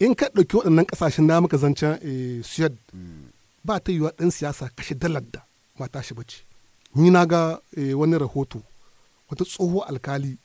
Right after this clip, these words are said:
Speaker 1: ta horon shi, ta yi, ta yi an ta koma ƙasar su ta asali, Norvege. Abin da ta gai zai baka mamaki sosai. Ministar ga albashin shi, ko idan ma zai, zai zuwa aiki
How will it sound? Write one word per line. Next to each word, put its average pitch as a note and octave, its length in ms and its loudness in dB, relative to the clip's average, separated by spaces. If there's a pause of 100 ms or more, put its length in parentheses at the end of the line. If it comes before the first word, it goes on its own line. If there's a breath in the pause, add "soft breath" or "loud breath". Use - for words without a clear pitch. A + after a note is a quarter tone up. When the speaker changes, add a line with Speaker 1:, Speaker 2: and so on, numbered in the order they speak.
(340)
Speaker 1:
ta E3 80 -2
horon C#3 320 0
shi, - 140 -10
ta D#3 220 0
yi, D#3 240 -4
ta D#3 160 -2
yi D#3+ 100 0
an D#3 120 4
ta D#3+ 100 0 (180)
koma D3+ 200 2
ƙasar - 260 -4
su - 240 -14 (420 soft breath)
ta - 80 -4
asali, C#3 420 -2
Norvege. C3 540 -2 (360)
Abin G3+ 260 4
da F3+ 80 2
ta - 20 4
gai D3 320 0 (240)
zai D#3+ 200 -2
baka D3+ 280 -6
mamaki B2 400 -8
sosai. - 360 -12 (340)
Ministar F3+ 380 8
ga D3+ 120 2
albashin D#3+ 480 4
shi, C3 220 -10 (240)
ko G#3+ 180 8
idan F3 260 4
ma F#3+ 160 6
zai, E3+ 220 2
zai D#3 200 -2
zuwa D#3+ 260 0
aiki D#3 340 -6